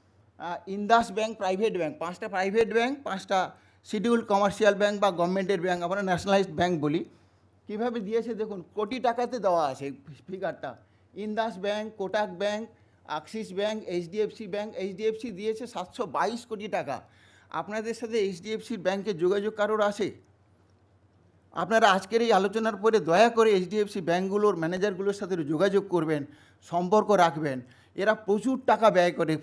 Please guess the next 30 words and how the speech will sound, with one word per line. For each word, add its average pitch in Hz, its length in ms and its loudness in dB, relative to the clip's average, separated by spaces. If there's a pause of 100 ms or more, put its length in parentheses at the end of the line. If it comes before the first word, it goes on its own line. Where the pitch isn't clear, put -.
(120)
সংখ্যাটা 226 420 -2
কিন্তু 233 220 2
আমার 226 180 4
মন 208 240 -2
গড়া 233 160 -2
ফিগার 233 320 -2
নয়, 190 120 2
এটা 180 120 -2
প্রত্যেকটা 233 720 -4 (280)
সিএসআর, 220 480 -2
আহ, 156 340 -6
গভর্নমেন্টের 190 520 0
সাইড 202 320 -4
থেকে 208 220 -2
নেওয়া। 127 300 -2 (840)
তারপরে 196 360 -6
দেখুন, 233 460 -2 (1500)
আইসিআইসি 247 540 2
ব্যাঙ্ক 147 300 -2
দুশো 190 200 -6
ছেষট্টি 220 420 -6
কোটি 196 220 -4
টাকা 208 220 0
খরচা 185 280 -6
করেছে। 147 400 -10 (580)
তুলনায় 233 460 2
আমাদের 208 400 0
ন্যাশনালাইজড 214 520 0
ব্যাঙ্ক 208 260 0
যেগুলো, 170 420 2